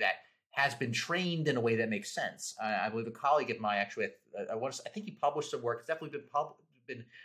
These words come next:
been, been publicized for sure in Quanta on how they would use these kinds of models to synthesize a set of actions for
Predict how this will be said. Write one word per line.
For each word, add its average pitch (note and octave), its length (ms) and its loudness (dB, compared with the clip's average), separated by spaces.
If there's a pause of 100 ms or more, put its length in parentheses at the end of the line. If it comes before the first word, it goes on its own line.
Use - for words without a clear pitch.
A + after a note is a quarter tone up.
(140)
been, B2 240 -2
been A2+ 320 0
publicized C#3+ 680 2
for - 140 -4
sure G2 540 4 (160)
in G#2+ 80 -12
Quanta B2+ 640 2 (400)
on A#2 240 6
how D3 340 6
they C#3+ 160 4
would B2+ 180 2
use C#3+ 340 2
these A#2 160 -6
kinds A#2 480 -6
of G2+ 180 -4
models G#2+ 800 2 (240)
to B2+ 200 0
synthesize C3+ 720 2
a A2 40 -2
set A2+ 220 -2
of G#2+ 160 -2
actions G2 720 -2
for F2+ 460 0